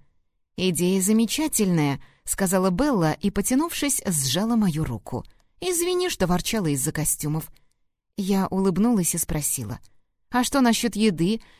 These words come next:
Какие блюда подавали бы к рождественскому столу в эпоху регенства?» «Что ж, предполагаю, жареного гуся и супа под черепаху тебе не хочется?» спросила Трикси с улыбкой. «О, нет, я скорее имела в виду канапе».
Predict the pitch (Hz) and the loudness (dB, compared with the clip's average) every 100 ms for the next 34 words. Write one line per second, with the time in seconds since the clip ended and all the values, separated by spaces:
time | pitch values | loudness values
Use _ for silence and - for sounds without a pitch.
0 | _ - 339 - 359 320 214 180 196 208 | _ -10 -6 0 2 4 4 2 2 2
1 | 208 185 190 190 214 220 175 175 - 170 | 2 2 0 0 0 0 0 -2 -2 -4
2 | 170 185 185 - 233 269 202 247 247 277 | -2 -2 -2 -2 -2 0 0 0 -2 0
3 | 226 123 151 - - 160 - - _ _ | 0 0 -2 -4 -4 -6 -8 -18 _ _
4 | _ _ _ _ - - - 190 147 - | _ _ _ _ -6 -6 0 0 0 -2
5 | - - - 180 - 170 160 143 151 151 | -2 -4 -2 -2 0 0 0 0 2 2
6 | 143 175 156 160 160 170 185 254 - 156 | 2 2 4 2 2 0 0 0 2 2
7 | 156 - 330 302 - 185 - 185 180 151 | 0 0 -2 -2 0 0 0 0 2 0
8 | 139 160 - 180 190 202 220 - 294 - | 0 -2 0 2 2 2 2 0 -2 -2
9 | - - 156 - - _ _ - - 339 | -2 0 -2 -4 -20 _ _ -8 -2 0
10 | - 339 330 214 254 - 240 - 185 131 | 0 0 0 0 0 0 -2 0 -2 -2
11 | 123 - 151 - _ _ _ _ _ - | -4 -6 -8 -10 _ _ _ _ _ -2
12 | 214 247 320 320 262 254 214 233 226 - | 2 4 4 6 8 6 4 2 2 2
13 | 254 240 254 - 226 220 247 214 247 202 | 2 4 2 4 4 4 2 2 2 0
14 | 202 226 262 - 156 | 2 2 2 0 -4